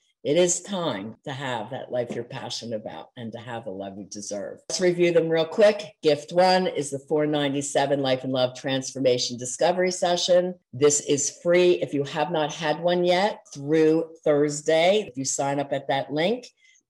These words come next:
if you're no-show, you do not get a chance to reschedule. If you do not get me your worksheets by the night before,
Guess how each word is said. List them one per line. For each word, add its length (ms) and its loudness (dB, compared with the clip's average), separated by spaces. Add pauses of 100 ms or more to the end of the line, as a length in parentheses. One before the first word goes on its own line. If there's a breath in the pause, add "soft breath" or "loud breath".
if 180 -2
you're 160 2
no-show, 840 4
you 80 -2
do 160 -4
not 240 -2
get 80 -4
a 80 -2
chance 340 -4
to 100 -8
reschedule. 760 0
If 100 -10
you 100 -4
do 120 -4
not 200 -2
get 160 -2
me 100 -2
your 200 0
worksheets 720 -4
by 160 -2
the 80 -6
night 320 -4
before, 680 0